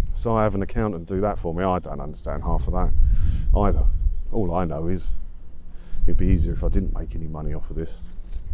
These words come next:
But, um, I don't make a lot. I make a little bit, but you've got to declare it, haven't you? I'm not getting into trouble. I'm not getting into trouble. Especially when you put your face out there, when you start sort of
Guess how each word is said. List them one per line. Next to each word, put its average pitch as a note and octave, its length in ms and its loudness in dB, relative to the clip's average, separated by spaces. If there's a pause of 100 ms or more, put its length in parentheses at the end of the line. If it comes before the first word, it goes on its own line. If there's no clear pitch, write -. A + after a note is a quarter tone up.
(120)
But, - 160 8
um, - 360 4 (280)
I - 40 2
don't A3 180 4
make F#2 180 0
a F2+ 40 -4
lot. E2 220 -4 (180)
I B2+ 40 -6
make B2 200 2
a G#2 40 2
little G2+ 220 0
bit, E2 240 -4
but F#2+ 160 0
you've B2+ 140 -2
got D3+ 200 4
to - 60 -2
declare - 280 4
it, G#2+ 40 4
haven't B2 120 0
you? G2 80 -2
I'm A#2+ 80 -2
not B2+ 140 -4
getting F2+ 160 -2
into F2+ 180 -4
trouble. D#2+ 320 -8 (160)
I'm F#2+ 160 -6
not G2 160 -6
getting D#2 220 -10
into - 180 -12
trouble. - 320 -10 (500)
Especially C#3 260 0
when B2 60 2
you A2 60 0
put - 140 -4
your - 80 -4
face G#2+ 340 -2
out E2+ 180 -6
there, E2+ 140 -6
when F2 140 -6
you F2 100 -6
start - 380 -6
sort F2 280 -6
of - 80 -18